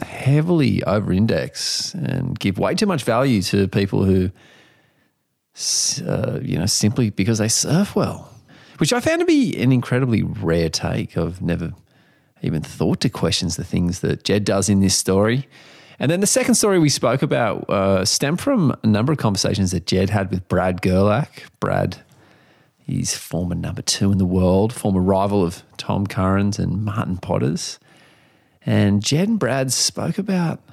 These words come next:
being able to enjoy any surf, and that includes one foot onshore, cold water, closeouts, which is handy to know.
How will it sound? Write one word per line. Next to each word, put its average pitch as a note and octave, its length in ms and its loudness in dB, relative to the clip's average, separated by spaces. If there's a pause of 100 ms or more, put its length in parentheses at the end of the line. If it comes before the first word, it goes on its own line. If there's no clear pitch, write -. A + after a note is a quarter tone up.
(480)
being D#3 200 0
able F#3+ 280 -2
to G3 160 -2
enjoy G#2+ 500 2 (100)
any G#2+ 260 4
surf, - 720 -2 (180)
and F2 360 -4
that F2 140 -4
includes A2 720 -2
one F#2 420 0
foot F#2 440 -4 (420)
onshore, F#2 1000 -2
cold G#2+ 440 0
water, F2+ 560 0 (360)
closeouts, F2 1000 -2
which D3+ 160 0
is E3 100 2
handy C4+ 260 2
to G3 60 0
know. A2 360 0